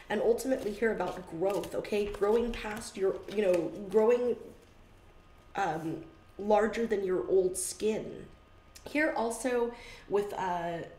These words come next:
what is that? Creation, yeah. I, I feel like you're trying to bring something to life, okay? You might be trying to fund a project, or you might be trying to get into the performance industry. I do feel like,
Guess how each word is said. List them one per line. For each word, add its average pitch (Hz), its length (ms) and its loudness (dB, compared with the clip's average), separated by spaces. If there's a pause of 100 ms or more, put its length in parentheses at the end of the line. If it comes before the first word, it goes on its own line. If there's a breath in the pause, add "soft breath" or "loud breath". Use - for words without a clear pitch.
(540)
what - 120 -8
is - 80 -10
that? - 240 -10 (320)
Creation, 233 720 4
yeah. 170 220 2 (400 loud breath)
I, 220 140 4
I 220 100 4
feel 320 140 0
like 370 120 2
you're 294 80 0
trying 247 280 -2
to 226 80 0
bring 208 220 -2
something 202 340 -4
to 180 120 -6
life, - 460 -8
okay? 208 400 -2 (220 loud breath)
You 254 80 0
might 330 140 2
be 381 80 6
trying 320 240 0
to 269 80 0
fund 226 320 0
a 180 40 0
project, 214 720 -2
or 214 80 2
you 214 120 4
might 254 220 0
be 311 100 -4
trying 233 400 -2
to 226 200 -2
get 196 280 -2
into 196 360 -2
the 175 100 -6
performance 190 760 -4
industry. 233 680 -2 (280 loud breath)
I 247 80 -2
do 330 180 4
feel 330 200 0
like, 285 220 0